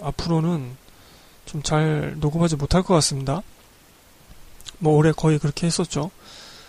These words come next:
어, 그래서 그 대신에 뭐 예전 작품들이나 브이오디로 나온 거,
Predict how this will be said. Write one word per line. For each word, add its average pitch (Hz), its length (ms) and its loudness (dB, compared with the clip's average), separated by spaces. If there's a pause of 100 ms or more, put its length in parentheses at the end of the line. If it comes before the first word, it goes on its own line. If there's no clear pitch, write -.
(280)
어, 165 640 -2
그래서 190 800 -2
그 - 120 -4
대신에 196 880 0 (540)
뭐 156 540 -6 (500)
예전 170 240 4
작품들이나 147 1000 -4 (920)
브이오디로 165 380 6
나온 139 240 -2
거, 160 240 -4